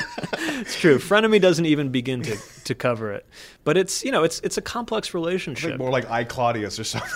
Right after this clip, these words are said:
Speaker 1: There we go. That's a better, that's a better reference. But they don't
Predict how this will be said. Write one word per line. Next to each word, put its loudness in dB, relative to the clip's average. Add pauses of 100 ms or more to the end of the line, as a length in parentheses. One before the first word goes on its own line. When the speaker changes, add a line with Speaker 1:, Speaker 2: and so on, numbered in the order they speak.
(180)
Speaker 1:
There 6
we 8
go. 4
That's 6
a 8
better, 6
that's -2
a -4
better 0
reference. -4 (640)
But -2
they 6
don't 4